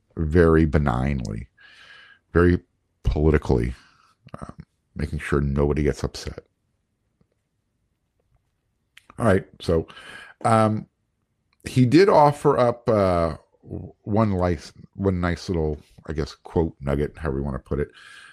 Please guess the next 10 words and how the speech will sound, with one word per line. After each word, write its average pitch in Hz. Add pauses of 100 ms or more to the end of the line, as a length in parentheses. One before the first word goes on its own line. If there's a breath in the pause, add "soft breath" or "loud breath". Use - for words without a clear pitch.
(200 loud breath)
Um, 87
"I 101
wanna 139
see -
this 120
wide 107
receiver 95
group 95
come 87
together. 98